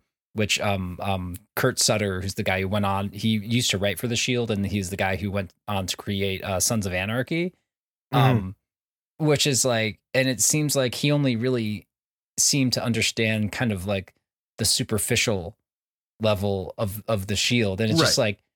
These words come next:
Speaker 1: and it's just like, well, no, in The Shield, at least, like, its over the topness was supposed to be like, no, this is what these people are really like. This is what the cops are
Speaker 2: Yeah.
Speaker 1: really like.
Speaker 2: Right.
Speaker 1: They're, they, they are
Speaker 2: Right.
Speaker 1: this brutal. They
Speaker 2: But
Speaker 1: are
Speaker 2: it,
Speaker 1: this, you know, like,
Speaker 2: but
Speaker 1: that
Speaker 2: it's an
Speaker 1: kind of
Speaker 2: exaggeration. It,
Speaker 1: Yeah.
Speaker 2: it's,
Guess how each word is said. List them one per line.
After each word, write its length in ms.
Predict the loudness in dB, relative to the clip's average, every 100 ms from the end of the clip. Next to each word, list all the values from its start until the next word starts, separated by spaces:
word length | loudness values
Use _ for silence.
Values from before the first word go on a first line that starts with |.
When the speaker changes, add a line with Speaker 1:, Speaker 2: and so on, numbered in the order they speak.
| _
Speaker 1:
and 80 | 0
it's 80 | 2
just 100 | 4
like, 160 | 2
well, 160 | 2 4
no, 280 | 6 6 4
in 80 | 2
The 60 |
Shield, 320 | 2 2 2
at 120 | 0 0
least, 240 | 0 0
like, 120 | 0
its 120 | 0
over 280 | 0 0 0
the 100 | 0
topness 520 | 0 0 0 0 0
was 160 | 0 -2
supposed 320 | 0 0 -2
to 60 | -4
be 140 | -2
like, 200 | -2 2
no, 140 | 2 2
this 200 | 2 2
is 60 |
what 140 | 0 0
these 160 | -2
people 320 | -2 -2 0
are 60 | 0
really 220 | 2 0
like. 460 | 0 -2 -2 -8 -20 _ -2
This 100 | 0
is 40 |
what 120 | 0
the 60 | -2
cops 400 | -2 0 2 2
are 40 |
Speaker 2:
Yeah. 80 | 2
Speaker 1:
really 180 | 2 2
like. 320 | 2 0 0 2
Speaker 2:
Right. 100 | 2
Speaker 1:
They're, 100 | 4
they, 220 | 2 4
they 220 | 4 4
are 140 | 4
Speaker 2:
Right. 140 | 4 4
Speaker 1:
this 200 | 2 0
brutal. 460 | 0 2 2 2
They 180 | 2 4
Speaker 2:
But 200 | 4 6
Speaker 1:
are 40 | 4
Speaker 2:
it, 100 | 2
Speaker 1:
this, 220 | -2 -4 _ _ -2
you 80 | 2
know, 80 | 4
like, 100 | 4
Speaker 2:
but 100 | 4
Speaker 1:
that 80 | 6
Speaker 2:
it's 80 | 6
an 60 |
Speaker 1:
kind 60 | 6
of 40 |
Speaker 2:
exaggeration. 1080 | 6 6 4 4 4 4 4 4 4 4 4 2
It, 140 | 2 2
Speaker 1:
Yeah. 360 | 4 4 4
Speaker 2:
it's, 160 | 2